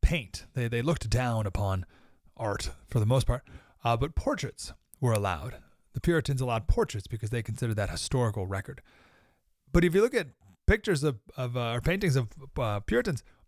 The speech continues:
they all have skulls in them. <laughs> There's always a skull in the background, or they're holding a skull or something. Jeez.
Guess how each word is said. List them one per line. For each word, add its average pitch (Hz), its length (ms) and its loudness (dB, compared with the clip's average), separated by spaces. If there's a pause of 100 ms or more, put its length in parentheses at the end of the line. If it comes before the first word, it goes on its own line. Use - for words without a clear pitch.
they 156 220 4
all 220 140 8
have 220 100 4
skulls 226 540 2
in 104 80 -2
them. - 220 -16 (280)
<laughs> - 480 2
There's - 160 4
always 220 220 4
a 196 40 4
skull 208 440 2
in 185 80 0
the 170 60 0
background, 175 380 2
or 135 40 -4
they're 131 100 -2
holding 170 340 2
a 156 60 0
skull 175 500 -2
or 113 60 -4
something. 110 240 -10
Jeez. 170 280 -4